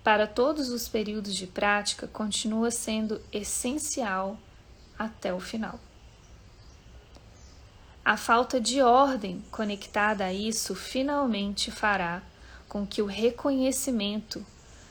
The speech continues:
da falta de ordem de dificuldades em milagres seja significativo para ti. Além da aplicação da ideia para o dia de hoje,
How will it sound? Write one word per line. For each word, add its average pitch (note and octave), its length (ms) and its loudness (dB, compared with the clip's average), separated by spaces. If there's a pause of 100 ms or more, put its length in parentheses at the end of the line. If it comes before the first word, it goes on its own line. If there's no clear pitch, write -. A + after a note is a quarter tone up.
(160)
da G3 160 0
falta A3 480 4
de G#3 180 0
ordem G#3 400 4
de G#3 160 -4
dificuldades G#3+ 1300 2
em G3 100 -2
milagres F#3+ 800 0 (400)
seja G#3+ 380 2
significativo C4 1300 -2
para F#3+ 240 -6
ti. - 300 -6 (3500)
Além A#3+ 400 6
da D#4+ 120 6
aplicação B3+ 640 2
da B3 100 8
ideia G#3+ 400 6
para G#3+ 160 -4
o G3+ 40 0
dia G3 200 2
de F3+ 240 -4
hoje, G3 420 -2